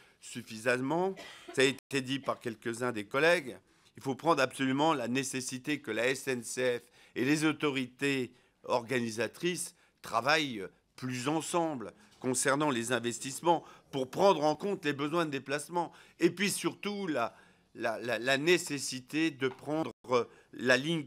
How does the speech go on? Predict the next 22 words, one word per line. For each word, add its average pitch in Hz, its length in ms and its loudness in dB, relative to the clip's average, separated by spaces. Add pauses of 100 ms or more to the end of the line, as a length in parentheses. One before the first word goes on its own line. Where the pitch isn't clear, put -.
(100)
complète, 175 720 2 (360)
qu'il 165 200 -4
n'y 160 140 2
ait 151 60 2
pas 170 200 2
de 131 100 -12
barrière 143 600 -2
sur 131 300 -8
un, 120 160 -6 (220)
sur 131 220 -2
la 123 120 6
ligne 175 280 -2 (140)
Paris-Strasbourg 143 1160 0 (140)
en 123 140 0
T 147 180 2
E 160 360 4
R. 113 60 -10 (280)
On 143 160 2
voit 156 260 6
les 135 200 0
autorités 135 500 -2
organisatrices 117 800 -4